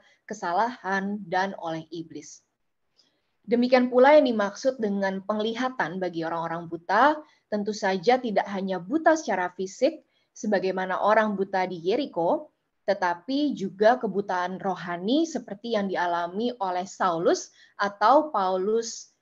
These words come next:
em, ya, lebih lagi, misi Yesus ini tidak hanya diperuntukkan bagi orang Israel saja,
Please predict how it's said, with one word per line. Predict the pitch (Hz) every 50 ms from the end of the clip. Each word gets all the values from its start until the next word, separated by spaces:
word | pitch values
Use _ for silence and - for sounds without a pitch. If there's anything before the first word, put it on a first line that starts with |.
| _ _ _ _ _ _ _ _ _ -
em, | 196 190 190 185 185 185 185 185 180 - _ _ _ _ _ - 156 - - 196 240 - - _ _ _ _ _ _ _ _ _ _ _
ya, | - 208 175 160 - - _ _ _ _ -
lebih | 220 220 208 214 220
lagi, | 214 202 190 196 202 262 311 349
misi | 359 294 247 240 - - 214 202
Yesus | 190 196 190 185 -
ini | - 208 214 247 302 320
tidak | - 233 196 175 - 175 196
hanya | 190 196 202 196 190
diperuntukkan | 190 202 196 - 226 269 277 320 330 320 247 226 214 202
bagi | - 175 180
orang | 185 - 180 180 175 - 180
Israel | 196 - 185 156 165 175
saja, | 175 - 226 247 320 254 220 185 156 165 226 294